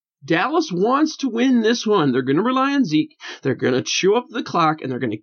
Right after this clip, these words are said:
keep it away from Rodgers.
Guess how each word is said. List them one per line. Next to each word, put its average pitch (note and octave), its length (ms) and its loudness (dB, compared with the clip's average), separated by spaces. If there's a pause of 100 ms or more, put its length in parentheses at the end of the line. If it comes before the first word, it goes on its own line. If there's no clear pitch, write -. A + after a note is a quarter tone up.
(200)
keep A#3 240 2
it A#3+ 180 0
away D#3 560 2 (220)
from D3 180 -2
Rodgers. C3+ 560 -4